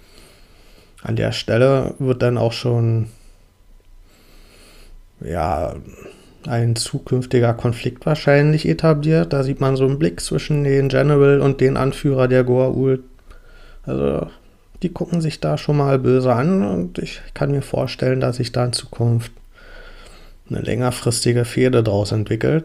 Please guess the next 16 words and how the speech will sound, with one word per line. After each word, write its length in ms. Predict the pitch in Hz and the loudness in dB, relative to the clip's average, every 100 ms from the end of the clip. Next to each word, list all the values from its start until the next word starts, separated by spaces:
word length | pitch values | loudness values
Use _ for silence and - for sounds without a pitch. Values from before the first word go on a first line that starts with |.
| - - - _ _ _ - - - - - - - - - - - - - | -6 -20 -20 _ _ _ -20 -20 -20 -20 -20 -20 -20 -20 -20 -20 -20 -16 -8
Ja. 300 | - 92 90 - - - - - - - - - - - - - - | -6 -6 -8 -12 -20 -20 -20 -20 -20 -20 -20 -20 -20 -20 -20 -20 -12
Hm, 300 | 127 117 113 | -4 -2 -2
ich 440 | 110 - - - - | -4 -8 -12 -14 -18
fa-, 240 | - - - | -20 -20 -18
fand, 340 | - - 117 117 | -10 -4 -2 -2
dass 160 | 123 | -4
da 160 | - 110 | 0 2
die 120 | 113 | 4
Musik 420 | 117 113 117 160 | 4 2 0 -4
schon 420 | - 143 135 131 123 | -2 2 4 4 4
sehr 240 | 120 123 | 4 2
viel 260 | - 143 135 | 0 -4 0
ausmacht. 680 | 131 147 - 147 143 - - - - - - | 0 0 0 0 -2 -4 -14 -20 -20 -20 -20
Die 100 | - | -12
ist 220 | 117 - - | -12 -10 -4
generell 680 | 113 113 110 110 120 120 | 0 0 2 2 4 2